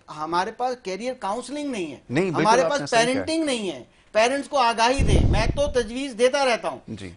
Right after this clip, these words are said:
Speaker 1: मैं कहता हूँ, अगर आप हेल्थ पे, चलो, एक काम करते हैं जी,
Speaker 2: हम्म।
Speaker 1: आपने, अ, अ, हेल्थ विजिटर्स रखे होते हैं
Speaker 2: हम्म।
Speaker 1: कि जी, आपने पोलियो के भी एक सिस्टम है, क्यों नहीं पोलियो ड्रॉप, अ, की टीमों को, जो बहुत ज़बरदस्त काम है, उसको
Speaker 2: हम्म।
Speaker 1: आप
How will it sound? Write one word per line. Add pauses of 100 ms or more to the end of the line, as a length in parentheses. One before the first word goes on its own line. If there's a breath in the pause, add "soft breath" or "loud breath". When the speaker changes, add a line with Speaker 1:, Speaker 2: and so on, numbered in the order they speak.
Speaker 1:
मैं
कहता
हूँ,
अगर
आप
हेल्थ
पे,
चलो,
एक
काम
करते
हैं
जी,
Speaker 2:
हम्म।
Speaker 1:
आपने,
अ,
अ,
हेल्थ
विजिटर्स
रखे
होते
हैं
Speaker 2:
हम्म।
Speaker 1:
कि
जी,
आपने
पोलियो
के
भी
एक
सिस्टम
है, (420 soft breath)
क्यों
नहीं
पोलियो
ड्रॉप, (100)
अ,
की
टीमों
को,
जो
बहुत
ज़बरदस्त
काम
है,
उसको
Speaker 2:
हम्म।
Speaker 1:
आप